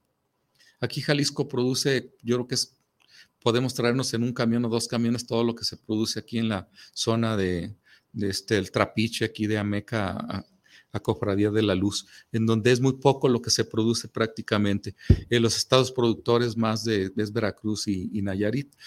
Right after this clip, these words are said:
que son los que producen más arroz. Sin embargo, se está enfocando mucho a lo, buen precio de garantía para elevar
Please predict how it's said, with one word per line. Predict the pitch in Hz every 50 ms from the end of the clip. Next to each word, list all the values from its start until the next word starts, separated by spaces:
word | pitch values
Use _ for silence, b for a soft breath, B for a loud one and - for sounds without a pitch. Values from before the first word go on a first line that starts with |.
| B B
que | _ 117
son | - - 123
los | 127 120 -
que | - 113
producen | - - 110 117 117 - - 117 117
más | 113 110 107 - -
arroz. | 110 107 104 110 107 107 - - B B B B B
Sin | B - - 139 147
embargo, | 143 143 131 135 135 135 135 135
se | - 127
está | - - - 131 131 139 139 -
enfocando | - 113 - - 113 - 127 127 131 127 123
mucho | 123 123 123 123 123 - 131 127 - _ _ _ _
a | 101 104 101
lo, | 95 95 101 104
buen | 101 104 123 123 120
precio | - 127 127 123 120 - 135 127
de | 113 113
garantía | 101 104 98 98 98 - - 127 123 123 120 117 B B B B B B _
para | 120 113 110 113 110
elevar | 110 110 107 110 107 113 117 123 123 -